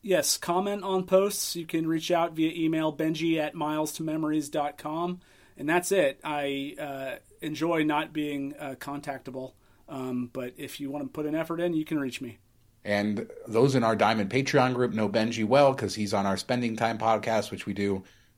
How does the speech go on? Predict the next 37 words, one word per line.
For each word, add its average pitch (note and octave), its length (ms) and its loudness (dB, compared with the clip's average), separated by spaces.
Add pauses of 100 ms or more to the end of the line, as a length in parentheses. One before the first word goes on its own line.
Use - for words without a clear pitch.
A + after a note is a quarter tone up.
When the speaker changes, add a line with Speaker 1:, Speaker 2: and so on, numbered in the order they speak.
Speaker 2:
twice B2+ 340 4
a A2 40 0
month. A2 280 2
Not C3+ 160 2
only A2+ 220 4
on A2 220 6
it, F#2 100 0
he G2+ 160 -4
leads G#2 420 0
our F#2+ 160 0
Spending G2 320 -2
Time G2 240 -2
podcast, G2 480 0 (260)
also G#2+ 220 2
does A2 220 2
our F#2+ 80 4
member G#2 320 0
spotlight A2+ 640 2 (260)
in A2+ 140 -8
the A2 80 -2
Diamond A2 300 2
group A2 200 0
with - 140 0
me. A#2+ 400 2 (360)
So, G2+ 320 2
uh, G2 200 2 (180)
our A2 120 -2
members D#3 360 6
know C#3 120 6
you B2+ 120 6
really A#2+ 220 6
well, G#2+ 220 6
but G#2+ 100 4
I'm G#2+ 80 0
glad A#2+ 220 4
we A2+ 80 2
finally A2 480 0